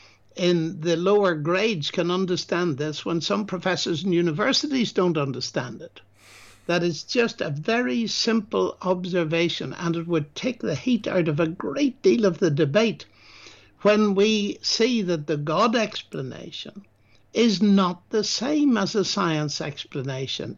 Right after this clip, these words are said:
any more than Henry Ford is the same explanation for a Ford motor car, uh, than automobile engineering is, or physics.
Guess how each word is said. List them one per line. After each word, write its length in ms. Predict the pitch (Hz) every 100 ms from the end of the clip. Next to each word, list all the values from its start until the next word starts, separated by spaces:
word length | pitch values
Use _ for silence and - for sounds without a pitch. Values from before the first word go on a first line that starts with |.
| -
any 240 | 220 233
more 360 | 208 208 208 185
than 180 | 160 151
Henry 400 | 143 185 196 202
Ford 560 | - - 233 233 175 151
is 160 | 156
the 140 | 165 156
same 300 | - 180 175
explanation 760 | 170 - 165 160 175 170 147
for 220 | 143 165 151
a 60 |
Ford 480 | - 190 175 147 -
motor 300 | 175 240 262
car, 440 | - 170 160 180 - - - - - - _ - -
uh, 140 | -
than 460 | 190 208 214 214 208 - - _ _ _ _ _ -
automobile 640 | 214 208 208 214 226 214
engineering 720 | 214 226 220 226 285 311 294 190
is, 300 | 143 123 190
or 200 | 190 196
physics. 580 | - 302 - - -